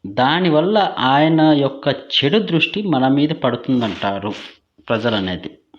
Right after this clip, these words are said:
తర్వాత స్వామివారి దగ్గర ఒక గద అనేది ఉంటుంది. ఆ గద ఖచ్చితంగా మన వీపుకు అంటించుకోవాలని చెబుతుంటారు. ఒకవేళ వాళ్ళు అంటించుకోకపోయినా మనం అడిగి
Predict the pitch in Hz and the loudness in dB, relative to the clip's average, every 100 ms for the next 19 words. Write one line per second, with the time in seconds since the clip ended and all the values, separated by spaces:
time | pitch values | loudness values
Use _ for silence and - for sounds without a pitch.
0 | - - _ _ _ _ _ _ _ - | -18 -18 _ _ _ _ _ _ _ -6
1 | 165 185 185 165 151 202 - - _ - | 0 0 2 2 2 -2 -8 -20 _ -14
2 | - - 160 180 208 208 190 180 170 151 | -12 -2 2 4 2 2 4 4 4 2
3 | 139 170 214 202 123 - - 135 147 - | 0 -2 -4 -4 -6 -12 -4 -2 -2 -2
4 | 131 143 202 175 156 143 107 - 104 135 | -2 0 2 4 2 2 -2 -8 -8 -6
5 | 233 247 - - _ 127 147 151 139 160 | -6 -8 -16 -20 _ -2 -2 -2 -2 -2
6 | 220 - 143 175 170 185 185 202 180 135 | -4 -6 -6 -4 0 0 0 0 0 0
7 | 117 135 165 165 - 208 208 123 139 180 | 0 -2 -2 -2 -2 -4 -4 -6 -4 -4
8 | 170 156 151 139 131 160 - 151 127 139 | -4 -2 0 2 2 0 -2 -4 -4 -10
9 | - 110 92 - - - 113 120 147 180 | -6 -6 -6 -12 -14 -10 -2 2 2 4
10 | 151 120 104 117 175 175 165 160 151 151 | 2 0 -2 -4 -4 -4 -4 -2 0 0
11 | 147 160 277 - - _ 135 147 131 - | 2 2 0 -6 -20 _ 0 0 0 -2
12 | 135 170 180 240 262 - | 0 0 2 -2 -2 -8